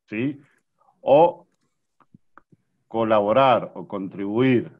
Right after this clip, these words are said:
a la mejor desempeño de la persona, ¿sí? Si esto tiene que ver con un pro-,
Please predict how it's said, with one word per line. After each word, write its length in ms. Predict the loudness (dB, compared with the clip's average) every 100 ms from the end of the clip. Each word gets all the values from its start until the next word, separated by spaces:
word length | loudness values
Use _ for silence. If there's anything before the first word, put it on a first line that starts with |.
| _
a 120 | -10
la 140 | -10
mejor 500 | -8 -12 -6 -4 -4 -4
desempeño 760 | -10 -10 -14 -6 -4 -4 -6
de 80 | -8
la 180 | -8 -4
persona, 640 | -6 -4 -2 0 -2 -8 _ _
¿sí? 340 | -12 -10 -10 -12 _ _ _
Si 200 | -10 -8
esto 400 | -8 -6 -6 -4
tiene 300 | -8 -8 -6
que 120 | -4
ver 260 | -2 -2
con 140 | -4 -8
un 200 | -8 -12
pro-, 160 | -14